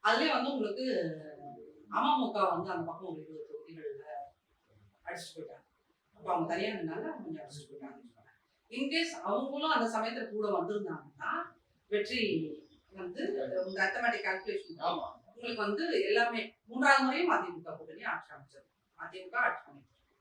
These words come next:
Speaker 1: அப்படிங்கும்போது இது எல்லாத்தையும் இப்ப நீங்க பாத்தீங்கன்னா, இந்த எலெக்ஷன் அப்போ இப்போ இது வந்து பெரிய அளவுக்கு வேலை செய்யும். ஆஹ், narration, production cost,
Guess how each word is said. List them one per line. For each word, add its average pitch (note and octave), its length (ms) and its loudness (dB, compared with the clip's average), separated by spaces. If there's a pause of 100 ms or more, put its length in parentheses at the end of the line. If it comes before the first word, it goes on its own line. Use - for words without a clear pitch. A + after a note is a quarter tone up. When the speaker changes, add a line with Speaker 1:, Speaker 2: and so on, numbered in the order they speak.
(460)
Speaker 1:
அப்படிங்கும்போது B3+ 500 4 (120)
இது - 180 -2
எல்லாத்தையும் E4 440 8
இப்ப G#3+ 100 0
நீங்க A3 180 0
பாத்தீங்கன்னா, C#4 280 -2
இந்த A3 120 0
எலெக்ஷன் A3 380 0
அப்போ A3+ 300 -6
இப்போ - 200 -2 (540)
இது A3+ 160 -6
வந்து C4+ 320 2 (400)
பெரிய D#4 340 4
அளவுக்கு C#4 340 4 (100)
வேலை F#3 180 4
செய்யும். - 260 -10 (1200)
ஆஹ், D4+ 320 -12 (540)
narration, A#3+ 520 6 (220)
production G#3+ 420 0
cost, - 300 0